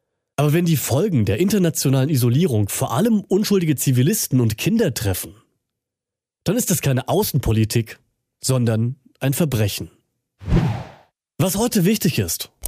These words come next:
Die T-Online-Redaktion blickt für Sie heute unter anderem auf diese Themen. Die Rechte der Kinder. Hierzulande herrscht keine Hungersnot, aber auch bei uns brauchen Kinder Unterstützung. Daran erinnern Bundespräsident Frank-Walter Steinmeier und seine Frau Elke Bündenbender heute mit einer Veranstaltung im Schloss Bellevue.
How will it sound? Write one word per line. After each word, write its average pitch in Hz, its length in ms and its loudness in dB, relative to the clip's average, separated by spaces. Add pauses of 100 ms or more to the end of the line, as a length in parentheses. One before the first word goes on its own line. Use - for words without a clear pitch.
(440)
Die 185 80 4
T-Online-Redaktion 170 880 2
blickt 151 180 0
für 139 120 2
Sie 170 160 2
heute 135 340 0
unter 180 220 2
anderem 120 360 2
auf 220 280 -2 (100)
diese 120 240 2
Themen. 95 340 -2 (840)
Die 156 80 2
Rechte 202 320 0
der 175 140 2
Kinder. 143 560 0 (540)
Hierzulande 139 520 0
herrscht 131 280 0
keine 131 280 2
Hungersnot, 107 840 -2
aber 117 320 0
auch 160 140 0
bei 147 80 -2
uns 147 260 0
brauchen 143 460 0
Kinder 127 320 2
Unterstützung. 135 760 -2 (640)
Daran 135 360 0
erinnern 170 360 2
Bundespräsident 156 680 0
Frank-Walter 151 480 0
Steinmeier 117 680 0
und 107 160 2
seine 131 200 0
Frau 131 280 -2
Elke 139 300 0
Bündenbender 113 800 0
heute 160 260 0
mit 151 140 2
einer 123 160 2
Veranstaltung 143 640 0
im 143 120 2
Schloss 113 320 -2
Bellevue. 123 500 0